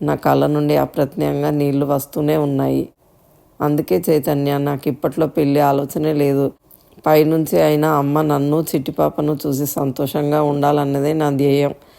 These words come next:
ఇక నుంచి చిట్టి పాప శిల్పగా మారాలి. ప్లీజ్, నువ్వు ఇంకా నా గురించి ఆలోచించకు. నీ జీవితం గురించి నువ్వే ఒక నిర్ణయం తీసుకో. నా దృష్టిలో మన జీవితాలు రెండు ఎప్పుడూ కలిసిపోయాయి శ్వేత.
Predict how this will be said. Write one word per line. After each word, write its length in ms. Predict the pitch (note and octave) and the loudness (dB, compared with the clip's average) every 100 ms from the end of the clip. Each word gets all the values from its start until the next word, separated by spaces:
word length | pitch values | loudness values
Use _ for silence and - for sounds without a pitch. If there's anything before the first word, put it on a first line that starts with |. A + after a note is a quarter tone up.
| - - _ | -20 -20 _
ఇక 160 | - - | -2 0
నుంచి 340 | D#3 D3+ C#3 - - | 2 0 -2 -4 -6
చిట్టి 180 | C#3 E3+ | -4 -2
పాప 300 | D#3 D3+ D#3+ | 0 0 -2
శిల్పగా 560 | - D3+ C3+ D#3 D#3 | -2 -2 0 0 2
మారాలి. 540 | D#3+ C#3+ C#3 D3 C#3+ C3+ - _ _ _ - | 2 0 2 2 0 -2 -6 _ _ _ 0
ప్లీజ్, 340 | E3 E3 D3 | 2 4 2
నువ్వు 200 | C#3+ C#3+ | -2 0
ఇంకా 240 | C#3+ C3+ C#3+ | -2 -2 -2
నా 180 | C#3+ | 0
గురించి 420 | C#3 C#3 D3 D3+ D#3 | 0 0 0 0 2
ఆలోచించకు. 800 | C#3 C#3+ C#3 D#3 D#3 D3+ C#3+ D3+ | 2 2 0 -4 -4 -4 -6 -2
నీ 220 | D3 D3 | 0 2
జీవితం 460 | C3+ C#3+ C3+ D#3 D#3 | 2 0 0 -2 0
గురించి 340 | D3 D3 E3+ | 0 -2 -2
నువ్వే 340 | D#3 C#3+ C3 D#3 | -2 0 2 2
ఒక 180 | D3+ | 2
నిర్ణయం 480 | D#3+ C#3+ C3+ D3 D3+ | -2 0 0 0 0
తీసుకో. 480 | C#3+ C#3 - - - - _ _ _ | -2 -6 -4 -4 -4 -6 _ _ _
నా 160 | D3 D#3 | 0 0
దృష్టిలో 580 | C#3 C#3+ C#3 - D3+ E3+ | 2 -2 -4 -4 0 2
మన 200 | E3 D3+ | 2 2
జీవితాలు 540 | C#3 C#3+ C3+ D3+ D3+ | 2 0 0 0 0
రెండు 320 | D3 C#3+ C#3+ | 0 0 0
ఎప్పుడూ 380 | E3 C#3+ C#3+ D3 | 2 0 0 -4
కలిసిపోయాయి 720 | D3+ D3 C3 - D#3 D3 C#3+ C#3 | 0 -2 -2 -4 0 2 2 0
శ్వేత. 380 | - C#3+ B2+ | -2 -2 0